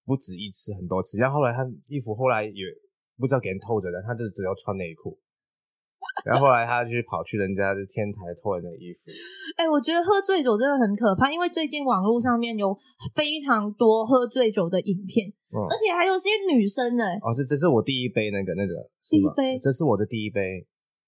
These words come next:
Speaker 2: 什么意思？
Speaker 1: 然后他喝完之后就发疯那个影片。
Speaker 2: 哦，我看到不是这个，我看到的是喝醉酒，然后全身没有穿衣服的躺在路上，是女生。我看到我就说，怎么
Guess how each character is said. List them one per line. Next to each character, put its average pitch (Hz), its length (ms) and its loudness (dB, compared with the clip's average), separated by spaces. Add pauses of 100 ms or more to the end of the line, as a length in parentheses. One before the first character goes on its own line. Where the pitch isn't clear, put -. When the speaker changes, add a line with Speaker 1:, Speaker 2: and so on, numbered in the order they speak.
(220)
Speaker 2:
什 247 100 -2
么 196 120 0
意 147 100 -4
思？ - 140 -10
Speaker 1:
然 107 120 2
后 123 80 6
他 123 220 4
喝 120 140 2
完 98 160 2
之 98 80 -4
后 104 120 2
就 101 80 0 (440)
发 104 240 0
疯 98 300 -2
那 92 60 -4
个 90 120 -4
影 85 260 -18
片。 85 140 -18 (540)
Speaker 2:
哦， 208 380 4
我 220 80 4
看 285 220 0
到 254 160 4
不 220 120 -2
是 214 140 -2
这 208 140 -4
个， 175 220 -8
我 233 100 0
看 320 220 0
到 302 200 2
的 277 60 0
是 294 140 -4 (420)
喝 311 220 8
醉 311 240 2
酒， 214 160 4
然 196 160 6
后 262 160 6
全 220 340 0
身 247 180 -2
没 233 200 -2
有 185 180 -6
穿 214 240 0
衣 220 160 -2
服 196 160 -4
的 185 100 0
躺 190 220 -2
在 208 140 4
路 196 180 2
上， 190 300 -4 (180)
是 320 180 -4
女 247 200 4
生。 185 200 -2
我 - 800 -2
看 523 120 -2
到 571 200 2
我 480 80 6
就 508 80 6
说， 554 240 2 (920)
怎 415 140 2
么 381 160 4